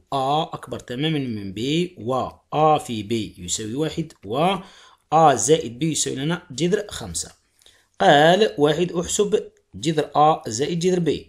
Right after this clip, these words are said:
وجذر آ ناقص جذر ب." ثانيا قال: "استنتج جذر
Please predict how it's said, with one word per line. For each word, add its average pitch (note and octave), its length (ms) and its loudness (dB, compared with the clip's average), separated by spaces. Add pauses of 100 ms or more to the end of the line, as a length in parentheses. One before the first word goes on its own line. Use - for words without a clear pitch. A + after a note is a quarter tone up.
(140)
وجذر D3 1160 -2
آ C#3+ 440 -2
ناقص C#3 400 -6
جذر F3 200 0
ب." C#3+ 200 0 (600)
ثانيا G3+ 300 2
قال: F#3 280 2
"استنتج G3 520 -2 (100)
جذر C3+ 340 0